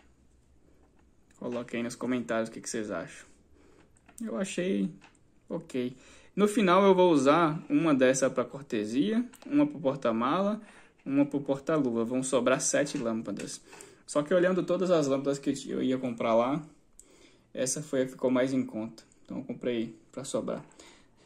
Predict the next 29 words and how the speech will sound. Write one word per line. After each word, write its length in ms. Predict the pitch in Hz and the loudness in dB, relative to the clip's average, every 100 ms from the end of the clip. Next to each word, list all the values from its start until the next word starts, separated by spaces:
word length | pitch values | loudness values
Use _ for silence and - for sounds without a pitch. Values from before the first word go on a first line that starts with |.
| _ _ _ _ _ _ - | _ _ _ _ _ _ -10
Tá? 140 | 117 131 | -4 -4
Porque 160 | 139 | -4
quando 140 | 143 139 | 2 4
é 40 | |
Mercado 400 | 139 143 135 139 | 4 2 2 4
Livre, 280 | 185 190 175 | 4 2 2
né? 200 | 165 165 | 0 -2
Eu 80 | 143 | 0
não 100 | 143 | 0
queria, 420 | 147 135 135 127 - | 0 0 0 0 -4
só 180 | 151 | -8
pra 160 | 147 170 | -2 0
ir 40 | |
lá 120 | 151 147 | 2 2
no 80 | |
Mercado 420 | 147 156 - 135 123 | 0 -2 -2 -2 -2
K, 220 | - 135 | -2 0
uma 180 | 131 127 | -2 -2
coisa 220 | 127 120 | -4 -4
assim, 260 | 117 127 156 | -6 -4 -2
já 120 | 147 | 0
vou 160 | 139 135 | -2 -4
gastar 320 | 135 - 131 | -6 -4 -4
o 40 | |
dinheiro 500 | 131 117 113 107 98 - - _ _ _ _ _ _ - - - - _ _ _ | -4 -4 -4 -6 -8 -12 -20 _ _ _ _ _ _ -20 -20 -20 -20 _ _ _
do, 180 | - 120 - - | -12 -10 -12 -12
do 120 | - | -10
frete, 540 | 131 - - - - - | -8 -6 -6 -8 -14 -8
tá? 240 | 131 156 | -8 -6